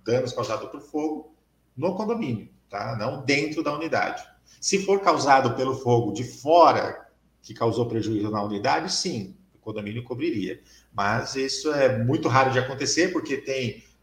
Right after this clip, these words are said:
eh, primeiro o A V C B, que precisa tá em dia, né? Então,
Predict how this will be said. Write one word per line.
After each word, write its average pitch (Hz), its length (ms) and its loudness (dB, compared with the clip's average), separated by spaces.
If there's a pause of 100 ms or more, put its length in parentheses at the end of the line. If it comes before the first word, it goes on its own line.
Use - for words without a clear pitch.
(100)
eh, - 140 -16 (340)
primeiro 151 300 4
o - 20 8
A 180 60 4
V 175 100 4
C 220 260 0
B, 131 140 4
que 104 100 -4
precisa 127 320 0
tá 143 140 2
em 156 160 -4
dia, 107 400 0
né? 117 180 -2
Então, 120 500 -2